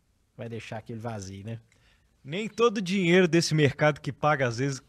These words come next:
Speaker 2: quatrocentos milhões por ano, como é o caso do Cristiano Ronaldo, conseguiu juntar essas duas peças, né? Nin-, ninguém conseguiu fazer o que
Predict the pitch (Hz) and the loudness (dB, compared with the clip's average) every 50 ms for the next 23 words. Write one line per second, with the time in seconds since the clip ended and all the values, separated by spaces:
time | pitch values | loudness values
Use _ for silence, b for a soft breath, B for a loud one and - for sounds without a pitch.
0 | _ _ _ - - 151 143 - - 139 135 - - 175 175 165 - - 139 131 | _ _ _ -10 -8 -8 -6 -6 -6 -6 -4 0 0 0 0 0 -2 -6 -4 0
1 | 131 147 160 151 - - 147 143 139 151 175 185 175 147 123 - - 127 131 127 | 2 2 2 2 0 -2 0 2 4 6 6 6 6 2 -2 -6 -6 -8 -6 -6
2 | 123 110 - - 131 131 123 117 110 - 127 120 - - 127 123 123 120 120 110 | -8 -8 -4 -4 -2 -2 -4 -4 -6 -6 -6 -6 -6 -6 -6 -6 -4 -4 -4 -2
3 | 101 104 113 131 135 139 - - 147 - - 143 120 107 117 123 127 127 131 123 | -2 -2 -2 -2 -2 -4 -6 -6 -6 -6 -6 -6 -6 -4 -4 -2 -2 -4 -6 -6
4 | - - 110 110 113 - - 120 107 101 110 113 117 113 - - 104 104 107 101 | -4 -4 -2 -2 -2 -2 -2 -4 -4 -4 -2 -2 -2 -2 -4 -6 -6 -6 -6 -6
5 | - - 104 95 98 98 101 101 - _ _ 113 104 104 107 110 107 101 87 120 | -6 -8 -8 -8 -8 -6 -8 -8 -10 _ _ -12 -12 -10 -10 -10 -12 -12 -12 -10
6 | 117 110 104 110 120 127 - - 131 123 - 135 110 107 117 120 - - 117 101 | -10 -8 -8 -8 -8 -10 -10 -12 -12 -10 -10 -10 -8 -8 -10 -10 -8 -8 -8 -6
7 | 92 98 110 110 - - 120 117 107 87 | -6 -6 -8 -8 -8 -8 -6 -6 -6 -6